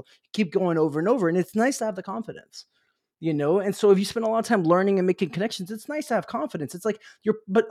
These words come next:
I hold it like you're playing a game. Like, you can get really into a sports game. You're playing basketball, you can get really into it, but it's just a game. But when you're into it, you go all in, you know? And maybe it's Alan Watts uses the metaphor of, like, somebody's playing poker,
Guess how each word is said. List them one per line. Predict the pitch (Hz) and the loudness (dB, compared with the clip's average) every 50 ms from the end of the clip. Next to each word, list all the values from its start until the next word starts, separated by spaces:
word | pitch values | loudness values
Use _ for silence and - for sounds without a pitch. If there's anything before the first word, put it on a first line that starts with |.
| - - - | -4 -4 -2
I | 202 | -2
hold | 196 - - 247 254 | 0 2 2 4 4
it | 247 - | 4 4
like | 220 - 214 | 4 2 2
you're | 196 | 0
playing | - - 226 220 220 208 175 | 0 0 0 0 0 0 0
a | 139 | -2
game. | 127 - 175 208 202 147 101 78 110 | -4 -6 -8 -8 -8 -8 -10 -12 -10
Like, | 117 160 151 | -10 -8 -6
you | 202 | -4
can | 196 247 | -2 0
get | 220 175 | 0 2
really | 180 196 226 233 | 2 0 0 0
into | 233 214 180 | 2 2 2
a | 151 | 0
sports | - - - - 196 202 185 - | 0 -4 -8 -6 -4 -4 -4 -6
game. | - 147 143 | -6 -6 -6
You're | 139 139 | -6 -6
playing | - - 190 180 | -6 -6 -4 -2
basketball, | 185 202 - - 151 | -4 -4 -4 -6 -6
you | 160 175 | -6 -4
can | 262 | -6
get | 165 165 | -4 -4
really | 170 165 147 147 147 | -2 -2 -2 -2 -4
into | 170 240 - - | -4 -6 -6 -8
it, | 117 127 | -10 -10
but | 180 202 | -10 -12
it's | - | -12
just | - 370 - - | -12 -14 -12 -12
a | 127 | -14
game. | - 107 147 170 131 95 78 _ _ _ _ _ _ _ _ _ _ _ _ _ _ _ - | -14 -14 -16 -18 -18 -20 -20 _ _ _ _ _ _ _ _ _ _ _ _ _ _ _ 0
But | 247 254 240 | 2 2 4
when | 262 285 254 | 4 4 4
you're | 233 247 | 4 2
into | 320 311 320 220 | 0 2 2 2
it, | 190 | 2
you | 202 208 | 2 2
go | 208 170 | 2 4
all | 151 185 208 208 202 208 | 4 4 2 2 2 0
in, | 226 269 220 147 - 139 - _ _ - | -2 -4 -8 -12 -14 -16 -20 _ _ -16
you | 147 151 147 | -12 -10 -8
know? | 143 139 147 170 180 | -6 -4 -4 -4 -4
And | 180 165 160 151 139 120 131 - _ _ _ _ _ _ _ _ | -4 -6 -6 -8 -10 -12 -14 -18 _ _ _ _ _ _ _ _
maybe | 202 226 233 226 | -4 -2 -2 -2
it's | 220 - - - | -2 -4 -6 -6
Alan | 170 165 165 170 160 151 | -6 -4 -4 -4 -4 -2
Watts | 156 160 160 156 - | 0 0 0 -2 -4
uses | 165 147 139 143 | -8 -10 -10 -8
the | 156 151 | -6 -4
metaphor | 151 143 147 - - 147 147 | -4 -4 -4 -4 -2 -2 -2
of, | 139 | -2
like, | - 143 - | -4 -6 -6
somebody's | - 190 180 165 156 | -4 -2 -2 -2 -4
playing | - - 190 170 160 151 - | -6 -6 -4 -4 -4 -4 -2
poker, | - 156 160 - - 156 156 156 156 | -2 -2 -2 -2 -2 -4 -4 -4 -4